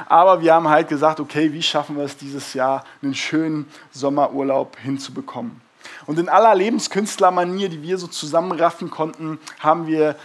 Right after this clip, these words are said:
Urlaub in Deutschland gemacht. Vier Tage auf einem Bauernhof, vier Tage auf Fehmarn.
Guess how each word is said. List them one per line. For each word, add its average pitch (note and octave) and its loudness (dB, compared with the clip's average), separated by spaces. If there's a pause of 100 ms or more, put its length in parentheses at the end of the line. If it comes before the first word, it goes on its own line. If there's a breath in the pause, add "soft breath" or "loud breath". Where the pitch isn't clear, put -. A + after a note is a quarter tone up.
(240 loud breath)
Urlaub D3+ 4
in C#3 -8
Deutschland C#3 -2
gemacht. B2 -12
Vier G#3 -6
Tage E3+ 2
auf D3 0
einem C3+ -6
Bauernhof, D#3 -2 (320 loud breath)
vier E3 -2
Tage C#3 0
auf A#2+ -8
Fehmarn. - -12